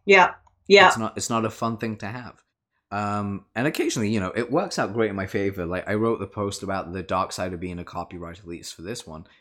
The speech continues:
Speaker 2: and that went into detail about how it fucks with your mindset, and it's really, like, you literally go into the depths of the human soul and uncover
Speaker 1: Mm.
Speaker 2: the darkest, deepest, dirtiest parts of humanity.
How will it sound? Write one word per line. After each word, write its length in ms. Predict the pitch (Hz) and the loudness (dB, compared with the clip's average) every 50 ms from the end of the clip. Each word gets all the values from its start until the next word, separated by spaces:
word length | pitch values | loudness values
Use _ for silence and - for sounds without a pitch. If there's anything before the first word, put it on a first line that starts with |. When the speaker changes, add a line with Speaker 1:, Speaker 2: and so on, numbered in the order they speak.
| _ - | _ -10
Speaker 2:
and 160 | 92 104 107 | -8 -4 -2
that 160 | 123 139 123 | -2 -2 -2
went 200 | 113 117 104 98 - | -2 -2 -4 -4 -6
into 40 | 87 | -10
detail 340 | 80 92 95 90 - 90 82 | -8 -8 -8 -8 -8 -10 -8
about 220 | 85 82 82 - | -8 -10 -10 -8
how 180 | - 95 92 85 | -8 -8 -8 -8
it 80 | 78 - | -10 -12
fucks 320 | - - 98 87 - - | -8 -6 -6 -6 -6 -8
with 40 | 87 | -10
your 120 | 87 85 | -8 -8
mindset, 560 | 85 82 85 85 85 82 - - 90 85 76 | -6 -4 -4 -4 -4 -6 -8 -8 -8 -8 -8
and 80 | 71 82 | -8 -10
it's 180 | 76 - - - | -12 -14 -14 -12
really, 480 | 82 85 90 90 90 87 85 85 80 - | -10 -8 -6 -6 -4 -4 -4 -6 -6 -4
like, 160 | 98 107 - | -6 -4 -4
you 160 | 104 120 120 | -2 -2 -2
literally 480 | 107 104 104 104 98 - - 95 92 85 | 0 0 0 0 -2 -2 -6 -6 -6 -4
go 120 | 90 90 | -4 -6
into 200 | 87 85 - 90 | -6 -6 -10 -10
the 100 | 85 85 | -10 -10
depths 460 | 80 - 92 82 78 - - - - - | -8 -8 -8 -8 -8 -8 -8 -10 -10 -8
of 160 | 87 82 80 | -10 -12 -12
the 60 | 82 | -14
human 360 | - - 90 87 82 82 80 | -12 -8 -8 -8 -8 -8 -8
soul 540 | - - - 82 80 80 76 76 76 73 _ _ _ _ _ _ - | -6 -6 -6 -6 -8 -10 -10 -12 -14 -16 _ _ _ _ _ _ -14
and 240 | 90 90 85 80 - - | -14 -12 -12 -14 -12 -8
uncover 800 | 95 101 98 95 90 - - - 185 185 180 - 87 80 82 82 | -6 -6 -6 -6 -8 -10 -10 -6 -6 -4 -2 0 0 -2 -2 -4
Speaker 1:
Mm. 40 | |
Speaker 2:
the 180 | 85 87 82 - _ _ _ - | -10 -12 -12 -12 _ _ _ -6
darkest, 540 | 98 90 95 92 - - 98 85 - - 90 87 _ _ - | -4 -4 -4 -4 -6 -8 -10 -12 -12 -14 -16 -20 _ _ -12
deepest, 480 | 98 92 90 - - 87 82 - 90 87 78 - _ _ - | -10 -10 -10 -10 -12 -12 -12 -12 -12 -14 -16 -18 _ _ -10
dirtiest 600 | - 95 90 90 85 - - 92 85 - - - | -8 -6 -6 -6 -8 -8 -10 -10 -8 -10 -10 -14
parts 420 | - - - 90 82 80 - - - | -14 -12 -8 -6 -6 -6 -8 -10 -16
of 60 | 78 | -16
humanity. 800 | - - 87 80 80 80 82 82 82 69 - - 71 73 87 | -16 -14 -14 -14 -14 -14 -16 -16 -18 -20 -20 -20 -20 -20 -20